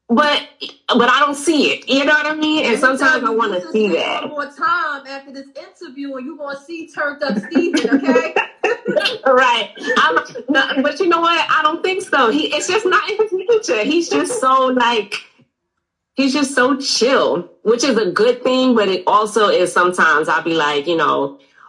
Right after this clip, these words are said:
Speaker 1: "Oh my gosh, babe, I gotta, I, I, I, I did this amazing surgery for the first time, and I'm so happy." And, you know, it was a big thing when we were, when I was in residency, 'cause I would always call him with my wins.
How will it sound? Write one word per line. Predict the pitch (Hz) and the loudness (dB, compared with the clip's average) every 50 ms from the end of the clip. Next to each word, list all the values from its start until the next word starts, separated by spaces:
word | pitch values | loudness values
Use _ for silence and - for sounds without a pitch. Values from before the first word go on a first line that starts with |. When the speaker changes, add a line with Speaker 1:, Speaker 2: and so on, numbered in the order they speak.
| _ - | _ 0
Speaker 1:
"Oh | 214 262 285 | 2 2 2
my | 285 277 285 269 | 2 2 0 0
gosh, | 254 269 277 277 277 254 | 0 2 2 2 2 0
babe, | 233 - 269 269 277 277 277 277 269 - | 0 2 2 4 4 4 2 0 0 -2
I | 247 254 | -4 -2
gotta, | 247 262 262 254 247 233 220 202 208 - - - _ _ _ - | 0 0 0 2 2 2 0 0 -4 -8 -16 -20 _ _ _ -2
I, | 208 220 - - 233 254 240 - - | -2 -2 0 -2 -4 -4 -4 -4 -2
I, | - 233 247 | 0 0 0
I, | 214 196 196 - - | 0 -2 -6 -6 -4
I | 233 233 | -2 0
did | 214 269 202 | 0 0 0
this | 254 247 - | 0 0 2
amazing | 220 208 233 269 277 277 262 269 269 240 | 2 4 4 4 4 4 2 2 2 0
surgery | - - - 269 277 285 254 240 254 254 247 | 0 0 0 0 2 2 2 2 2 2 2
for | 247 254 233 | 2 2 0
the | 226 226 | 0 0
first | - 262 269 269 254 - - | 0 2 2 2 0 -4 -6
time, | 240 247 269 262 254 247 247 240 | -4 -2 0 2 2 0 0 0
and | 233 233 | 0 -2
I'm | 240 233 | -2 -2
so | - 269 254 240 | -2 0 0 0
happy." | 214 196 - 233 269 269 269 - 254 254 247 247 233 | -2 -4 -4 -4 -4 -4 -2 0 2 4 4 4 2
And, | 202 196 196 - - - - | 2 -2 -4 -8 -10 -4 0
you | 226 233 | 2 2
know, | 226 214 208 | 2 2 2
it | 220 226 | 2 2
was | 233 240 208 | 2 2 0
a | 202 | 0
big | - - 220 240 226 - | 0 0 0 -2 0 -2
thing | 226 220 202 196 | -4 -2 -2 -2
when | 185 180 | -2 -2
we | 185 202 | 0 0
were, | 196 190 175 - | 0 0 0 0
when | 185 185 185 | 2 2 2
I | 185 | 2
was | 190 180 160 170 | 0 0 0 0
in | 156 151 | 0 2
residency, | 170 196 202 196 175 175 170 - 170 165 | 0 0 0 0 0 0 0 -2 -2 -2
'cause | 175 165 | 0 2
I | 185 175 | 2 2
would | 175 175 | 2 2
always | 185 180 180 165 - | 2 2 0 0 -2
call | - - - 214 202 | -4 -2 0 0 0
him | 202 185 175 165 | 0 0 0 0
with | - - 143 | 0 0 0
my | 147 143 139 139 | 0 0 2 2
wins. | 143 165 196 202 196 196 202 196 - | 2 2 2 2 2 0 0 -2 -4